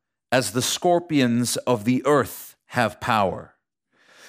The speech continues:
They were commanded not to harm the grass of the earth or any green thing or any tree,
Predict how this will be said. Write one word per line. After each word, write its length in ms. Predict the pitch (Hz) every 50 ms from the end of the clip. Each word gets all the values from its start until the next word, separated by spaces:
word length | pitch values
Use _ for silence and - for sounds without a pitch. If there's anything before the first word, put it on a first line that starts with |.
| - -
They 120 | - 135 139
were 140 | 135 151 147
commanded 800 | - - 156 143 143 156 170 185 196 190 160 120 104 92 90 95
not 420 | 104 113 123 131 151 175 180 -
to 100 | - 170
harm 340 | - - 143 139 147 147 147
the 80 | 135 123
grass 440 | 98 123 120 117 127 139 139 - 160
of 80 | 131
the 120 | 151 151 107
earth 280 | 104 104 110 - -
or 140 | 117 113 -
any 220 | - 120 135 160
green 340 | 165 127 143 160 175 175 170
thing 500 | - - - 113 107 101 95 104 117 131 -
or 220 | - - 117 123
any 240 | - 135 147 160 160
tree, 560 | 127 - - - 160 151 127 101 92 98 117